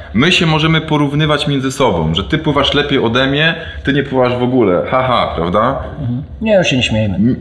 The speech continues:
Speaker 1: medal, tutaj słabiak, ale w stosunku do żywiołu wody wszyscy jesteśmy leszczami.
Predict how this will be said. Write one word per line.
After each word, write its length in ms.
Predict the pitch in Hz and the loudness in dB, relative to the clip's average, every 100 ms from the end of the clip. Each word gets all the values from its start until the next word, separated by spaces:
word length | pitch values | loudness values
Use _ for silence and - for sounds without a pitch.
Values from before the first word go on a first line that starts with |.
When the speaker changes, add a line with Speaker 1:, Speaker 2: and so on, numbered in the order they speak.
| - | 0
Speaker 1:
medal, 600 | 131 165 165 175 180 175 120 123 156 | 2 4 4 4 4 2 0 -2 0
tutaj 320 | 170 156 135 | 2 2 2
słabiak, 680 | 156 165 170 170 185 180 - - - 110 | 2 2 4 4 2 0 -6 -8 -8 -2
ale 160 | 123 139 | 2 2
w 40 | |
stosunku 480 | - 151 - 180 170 | 0 0 0 0 0
do 140 | 143 143 | 0 0
żywiołu 520 | 147 139 170 151 135 | 0 2 2 2 2
wody 440 | 190 131 120 156 - - | 0 2 2 0 -2 -2
wszyscy 520 | - - 170 170 - | 0 2 2 2 0
jesteśmy 480 | 147 139 143 147 147 | 0 0 -2 -2 0
leszczami. 540 | 135 127 - 110 85 | 0 0 0 0 0